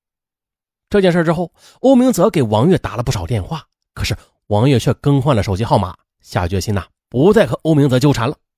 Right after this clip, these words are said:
由此，欧明泽的心情顿时是跌入了谷底，这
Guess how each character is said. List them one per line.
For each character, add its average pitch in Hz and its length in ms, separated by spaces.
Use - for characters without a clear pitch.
由 269 260
此， 170 340
欧 269 120
明 247 160
泽 220 80
的 220 100
心 254 240
情 151 460
顿 185 180
时 123 140
是 139 120
跌 196 240
入 185 140
了 107 220
谷 104 180
底， 147 160
这 - 80